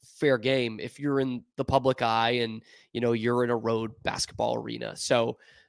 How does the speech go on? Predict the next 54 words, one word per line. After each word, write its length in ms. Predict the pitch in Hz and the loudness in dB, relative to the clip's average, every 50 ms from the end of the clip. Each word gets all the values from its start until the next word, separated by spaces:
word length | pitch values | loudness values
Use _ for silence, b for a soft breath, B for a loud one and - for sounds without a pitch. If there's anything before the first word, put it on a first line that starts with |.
| b _ | b _
um, 520 | - 123 120 117 113 110 110 107 101 - - _ _ _ _ _ _ _ _ _ | -2 0 0 0 0 -2 -4 -8 -12 -14 -18 _ _ _ _ _ _ _ _ _
just, 240 | - 180 165 - - - | 0 2 2 2 0 0
it, 160 | 156 156 - _ _ _ _ _ _ _ - | 0 0 0 _ _ _ _ _ _ _ -2
it 140 | 151 147 147 | -2 -2 0
just 200 | - 151 - - - - - | -4 -8 -8 -10 -16 -4 0
really 200 | 147 139 131 127 | 4 4 6 6
wasn't 300 | 120 123 117 110 110 - | 6 6 4 4 -2 -6
for 100 | - 110 | -4 -2
me. 160 | 110 110 110 | 0 4 4
I 60 | 117 | 6
don't 120 | 127 131 131 | 6 6 6
wanna 200 | 131 127 123 - - | 4 4 4 0 -2
sound 300 | - - - 123 123 120 | -2 0 2 2 2 2
like 140 | 120 117 - | 2 2 2
I'm, 140 | 120 113 104 113 - - | 0 -2 -2 -4 -6 -4
I'm 160 | 120 113 - - | -6 -6 -6 -4
taking 280 | - 123 117 120 117 113 | -4 -4 -4 -2 -6 -6
a 40 | |
moral 300 | 110 107 110 117 113 110 | -4 -2 0 0 0 0
high 200 | 107 113 107 110 | 0 0 0 0
ground 320 | 110 110 113 110 110 113 - | 0 -2 -2 -4 -4 -6 -6
here. 320 | - 110 110 110 110 107 B B B B B B - | -4 -2 -2 -2 -2 -4 B B B B B B -2
Um, 500 | - 110 107 107 110 113 107 104 101 - _ _ _ _ _ _ _ _ _ _ _ | 0 2 2 2 0 -4 -6 -12 -14 -18 _ _ _ _ _ _ _ _ _ _ _
it, 200 | - 120 110 - _ _ _ - - | -2 -2 -2 -2 _ _ _ -10 -8
uh, 40 | 90 | -8
yeah, 300 | 82 107 117 - - 71 - | -6 -6 -6 -6 -8 -12 -12
it 100 | - 117 | -12 -12
just, 220 | - - 107 - - _ _ - | -10 -10 -10 -12 -12 _ _ -6
it 100 | 131 - | -6 -4
just 180 | - 117 - | -4 -4 0
wasn't 260 | 120 117 107 110 104 | 0 0 0 -2 -6
for 100 | - 117 | -8 -8
me 180 | 110 107 107 110 | -6 -4 -4 -4
as 120 | 110 - | -4 -4
someone 240 | - 110 113 113 110 | -4 -4 -6 -6 -6
who, 200 | 117 117 110 107 B B B B B B B B B B B B B | -6 -6 -6 -6 B B B B B B B B B B B B B
who, 200 | - 165 160 143 | 4 4 6 6
<laughs> 140 | 127 - - 202 | 4 4 4 6
uh, 320 | 180 143 131 123 113 - - - | 6 6 6 4 2 0 -2 0
went 220 | 139 143 135 120 | 0 0 0 0
through 220 | - - - 143 | -4 -6 -6 -2
that 340 | 139 135 127 123 127 123 - _ _ _ | 0 2 2 2 0 0 -4 _ _ _
very 220 | - 139 139 135 127 | 4 6 6 6 6
minorly 600 | 127 131 131 131 135 135 131 120 113 120 123 120 | 6 6 6 6 6 4 2 2 0 -2 -2 -2
as 120 | 117 117 120 | -2 -4 -4
a 40 | |
Baylor 300 | - 127 123 120 113 117 | -2 -2 -2 0 0 -2
fan, 420 | 110 - - 143 127 123 113 110 110 | -4 -2 0 0 2 2 0 -2 -4
not 200 | 117 117 - - | -6 -8 -6 -6
really 220 | 120 117 117 113 110 | -6 -4 -4 -4 -6
going 240 | 117 113 110 110 | -6 -8 -8 -10
through 160 | - - 117 113 | -10 -10 -8 -6
that, 220 | 113 120 123 - - | -6 -6 -6 -8 -6
um, 360 | - 113 110 117 127 131 139 | -6 -6 -4 -6 -8 -10 -14